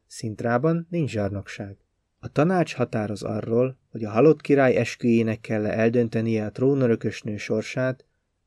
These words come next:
Ők határoznak arról, hogy odaadjuk-e a lányomat és Szintra trónját, egy jöttmentnek, vagy a királyság érdekeivel összhangban lépjünk fel. Kalante egy pillanatra elhallgatott, és Sanda pillantást vetett Geraltra.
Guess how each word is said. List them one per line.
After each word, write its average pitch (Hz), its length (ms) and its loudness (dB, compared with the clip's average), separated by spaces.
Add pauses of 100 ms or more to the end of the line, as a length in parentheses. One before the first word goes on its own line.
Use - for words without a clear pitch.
Ők 190 200 8
határoznak 123 760 0
arról, 110 460 2
hogy 110 180 -2
odaadjuk-e 135 720 4
a 107 40 4
lányomat 110 540 0
és 110 200 -10
Szintra 120 420 0
trónját, 110 640 -4 (640)
egy 110 180 -4
jöttmentnek, 135 800 2 (140)
vagy 113 260 0
a 107 60 -2
királyság 147 600 4
érdekeivel 110 640 2
összhangban 107 520 -6
lépjünk 104 420 -4
fel. 101 340 -12 (680)
Kalante 135 400 2
egy 107 120 -2
pillanatra 104 480 -2
elhallgatott, 131 840 0
és - 140 -20
Sanda 120 360 -2
pillantást 101 640 -6
vetett 104 260 -10
Geraltra. - 560 -10